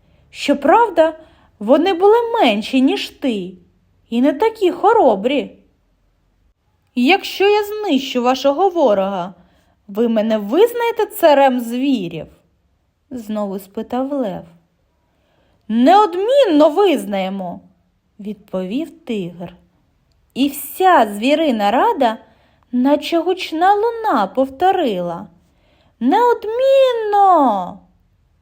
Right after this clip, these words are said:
"Де цей ваш паук-велетень?" — поцікавився лев.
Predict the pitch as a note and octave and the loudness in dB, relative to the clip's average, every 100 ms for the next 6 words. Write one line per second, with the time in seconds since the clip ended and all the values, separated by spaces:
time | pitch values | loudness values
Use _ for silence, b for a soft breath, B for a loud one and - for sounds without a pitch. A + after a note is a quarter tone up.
0 | _ _ _ _ _ _ - F#3+ D4+ A4+ | _ _ _ _ _ _ -14 0 4 4
1 | - A#3+ A#3 B3+ C4+ - E4 D4+ D4+ D#4 | 4 0 4 2 0 2 2 2 -2 2
2 | D#4+ F#3+ F3+ F3 F3 E3+ F#3+ - _ _ | 4 4 0 -6 -12 -16 -16 -20 _ _
3 | _ _ _ G#3 G3+ - G#3 G#3+ G3+ G3+ | _ _ _ -14 -12 -14 -10 -10 -8 -12
4 | - B3+ C#4 A3+ E3+ | -8 -4 -4 -4 -8